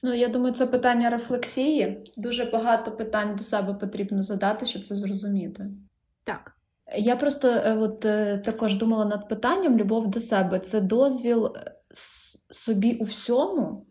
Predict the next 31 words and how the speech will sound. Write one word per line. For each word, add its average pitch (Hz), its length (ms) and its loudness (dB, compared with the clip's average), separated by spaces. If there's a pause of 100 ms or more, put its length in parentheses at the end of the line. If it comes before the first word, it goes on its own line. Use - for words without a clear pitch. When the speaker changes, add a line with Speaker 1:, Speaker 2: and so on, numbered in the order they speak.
(140)
Speaker 1:
Ну, 233 140 4
тобто 196 280 -2
ти 247 160 0
от 220 240 -2
хочеш, 247 500 -2
і 202 40 -6
ти 262 180 -2
там 190 360 -4
це 220 120 -6
береш, 185 420 -2
да, 220 160 -4
там 185 220 -8
отримуєш. 175 760 -10
Чи - 180 -4
це 254 680 0 (360)
навпаки 220 760 -2
заборона 214 760 0
чогось 220 640 -4 (120)
шкідливого 220 1080 0 (160)
для 202 240 -2
тебе? 170 500 -2 (500)
І 208 60 -4
ти 254 160 0
вже 262 440 4 (300)
частково 226 500 -2
відповіла: 226 580 0
якщо 220 280 0
ти 240 140 0
розумієш, 240 920 2 (240)
що - 200 -6
ти 202 420 0